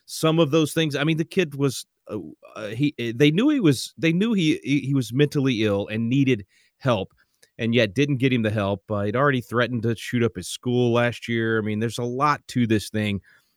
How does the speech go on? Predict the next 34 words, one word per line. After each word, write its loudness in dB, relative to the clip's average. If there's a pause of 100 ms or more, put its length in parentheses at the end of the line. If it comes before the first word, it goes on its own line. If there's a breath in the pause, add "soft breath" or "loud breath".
(180)
uh, 0
but 0
clearly 6 (180)
also 2 (520)
motivated 8
by 0
the 2
racial 2
divide 0
that -2
this -2
administration -2 (460 soft breath)
has 0
pushed, 2
this, 0
this -4
hatred -2 (680 soft breath)
based 2
on 0
color 0
of -6
skin, 0
this 0
judgment 2
of -4
each -6
other -6
based -6
on -6
color -6
of -8
skin, -6
the -8
exact -8